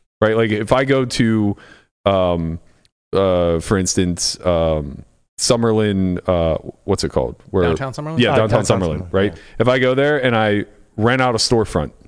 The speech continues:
Speaker 1: they're gonna ask me what my business license is. And if I say, like, "Oh, don't worry about it," like,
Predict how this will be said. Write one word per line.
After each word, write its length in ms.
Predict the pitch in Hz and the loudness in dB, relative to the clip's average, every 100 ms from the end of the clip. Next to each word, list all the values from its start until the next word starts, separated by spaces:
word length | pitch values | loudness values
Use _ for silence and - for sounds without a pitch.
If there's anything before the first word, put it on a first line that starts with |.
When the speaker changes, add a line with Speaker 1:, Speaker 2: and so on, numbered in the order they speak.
| - _ _ _ _ _ - - | -20 _ _ _ _ _ -10 0
Speaker 1:
they're 160 | 110 | 2
gonna 120 | 123 | 2
ask 220 | 120 117 135 | 2 0 0
me 60 | |
what 160 | 107 104 | 0 2
my 100 | 107 | 2
business 340 | 98 95 87 78 | 2 0 0 0
license 300 | - - - | -2 -4 -10
is. 240 | 50 - - - _ _ - | -12 -16 -20 -20 _ _ -2
And 80 | 95 | 0
if 80 | 95 | 2
I 120 | 104 | 2
say, 200 | 98 107 | 2 2
like, 220 | 104 104 | 2 2
"Oh, 140 | 151 151 | 2 2
don't 140 | 139 | 2
worry 160 | 123 110 | 2 0
about 220 | 90 80 | 0 -2
it," 80 | - | 0
like, 200 | 92 87 | 0 0